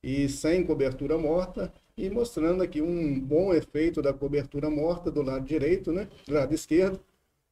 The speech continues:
um bom efeito da cobertura morta em função, eh, da parcela sem cobertura morta, ok? Então, a gente vai, eh, falar um pouco desses experimentos.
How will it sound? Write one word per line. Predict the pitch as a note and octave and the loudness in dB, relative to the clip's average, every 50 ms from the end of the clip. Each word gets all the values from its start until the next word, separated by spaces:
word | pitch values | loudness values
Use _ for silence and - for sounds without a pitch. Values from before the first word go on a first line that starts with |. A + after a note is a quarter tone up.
| _ | _
um | - C#3 B2+ | -8 -2 2
bom | C#3+ D#3+ F3 F3 | 4 6 6 6
efeito | D#3+ D#3 - D3 C#3+ C#3+ D3+ | 4 4 2 -2 -2 -2 0
da | C#3+ C#3+ | 0 0
cobertura | C#3 C#3 C#3+ C3+ D3+ D3+ B2+ - D#3 D3+ E3+ E3+ | 0 0 -2 0 0 0 0 0 -2 0 2 2
morta | E3 D3+ D3 D#3 E3 E3+ E3+ F3+ F3 F3+ - | 2 2 2 2 2 0 0 -2 -2 -2 -2
em | F3 F3+ F#3 | -4 -4 -4
função, | F3+ - F#3+ F#3 - - - D3 D3+ D#3+ E3 - - _ _ _ _ _ _ _ _ _ _ - | -4 -4 -6 -6 -4 -2 -2 0 0 0 -2 -6 -14 _ _ _ _ _ _ _ _ _ _ 0
eh, | D3+ D3+ D3+ C#3+ C#3+ C#3 | 4 4 6 6 4 4
da | B2+ C#3 C#3+ D3 D3+ D#3 | 2 2 4 4 4 2
parcela | D3+ - D#3+ D#3 D3 - - C#3+ C#3+ D3 D3+ D3+ | 2 0 -2 -2 -2 -4 -2 0 0 2 2 0
sem | D3 - - E3+ E3+ | 0 0 -2 -2 0
cobertura | E3+ E3+ D#3 F3 E3+ E3 - E3+ E3+ F#3 | 0 0 2 2 0 2 0 0 0 2
morta, | F#3+ D#3 C3 A2+ F#2 - - _ _ _ _ _ _ _ _ _ _ _ _ _ | 2 2 0 0 0 -4 -12 _ _ _ _ _ _ _ _ _ _ _ _ _
ok? | - - - _ - D3 E3 D#3 B2+ B2+ - _ _ _ _ _ _ _ | -20 -20 -20 _ 0 0 0 0 -2 -6 -14 _ _ _ _ _ _ _
Então, | _ - C#3 C#3+ | _ -10 -8 -6
a | D3+ | -6
gente | C#3 C#3+ C#3+ C#3+ - | -4 -4 -4 -4 -4
vai, | D3+ C#3 C#3 B2+ C3 C#3 C#3+ D3 C#3+ C#3+ - _ _ _ _ _ _ _ _ - | -2 0 0 2 2 2 2 0 0 -6 -12 _ _ _ _ _ _ _ _ -10
eh, | - C#3 C#3 C#3 C3+ C3 C3 C3 C3+ C3+ C3+ - | -6 -4 -2 -2 -2 -2 -2 -4 -4 -6 -8 -4
falar | - D3+ C#3+ C3+ C#3 D3 | 0 0 2 2 2 0
um | D#3 D3+ C3+ | 0 -2 -4
pouco | C3+ - C#3+ D3 D3 D3 D3 | -2 0 0 0 0 -2 -4
desses | C3+ C3+ C#3+ C#3 C#3+ D#3 C3 | -2 -2 -2 -2 -2 -6 -8
experimentos. | C#3 C3+ - - D#3 D3+ D#3 D3 C3 B2 - - - - - - _ | -8 -10 -6 -4 -2 0 0 2 0 -2 -2 -4 -10 -14 -20 -20 _